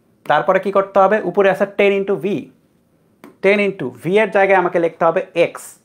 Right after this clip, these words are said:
আমি এটা এক্সের through-তে সলভ করবো বা এক্স equal to what বলবো finally, হ্যাঁ। এখন দেখো পুরো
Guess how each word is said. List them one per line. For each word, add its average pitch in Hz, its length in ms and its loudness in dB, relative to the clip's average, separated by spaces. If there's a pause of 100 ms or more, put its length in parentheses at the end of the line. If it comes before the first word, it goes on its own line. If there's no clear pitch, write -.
আমি 151 180 -4
এটা - 120 2 (160)
এক্সের 196 280 -4
through-তে 147 280 -6
সলভ 117 200 -2
করবো 113 240 -4
বা 117 60 4 (180)
এক্স 160 140 -6 (200)
equal 139 240 0
to - 100 -12
what 131 120 0 (120)
বলবো 113 180 -4 (120)
finally, 120 380 -8
হ্যাঁ। 214 120 -12 (640)
এখন 214 200 0
দেখো 202 140 0 (120)
পুরো 202 140 2